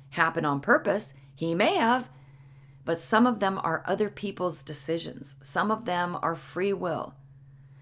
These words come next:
Some of these unfortunate things that have occurred in your life, he did allow, though, 'cause he certainly could have stopped anything.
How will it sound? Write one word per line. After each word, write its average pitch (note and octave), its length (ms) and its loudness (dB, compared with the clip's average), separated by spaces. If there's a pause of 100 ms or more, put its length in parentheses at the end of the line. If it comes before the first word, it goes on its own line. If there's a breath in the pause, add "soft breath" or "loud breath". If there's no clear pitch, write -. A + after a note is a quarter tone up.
(260 loud breath)
Some G3+ 220 -2
of G#3+ 60 0
these G3 240 0
unfortunate F3 640 -4
things F3+ 240 -10
that D#3 100 -4
have D3 80 -4
occurred E3+ 380 -4
in D#3 100 -4
your C#3+ 140 -6
life, - 540 -4 (240 loud breath)
he E3+ 180 -4
did D#3+ 180 2
allow, E3 380 2
though, F#3+ 340 -2 (520)
'cause C#3+ 120 -6
he C#3 80 0
certainly F3+ 380 -2
could G#3 160 -2
have G3+ 80 -2
stopped - 300 0
anything. D#3 500 -6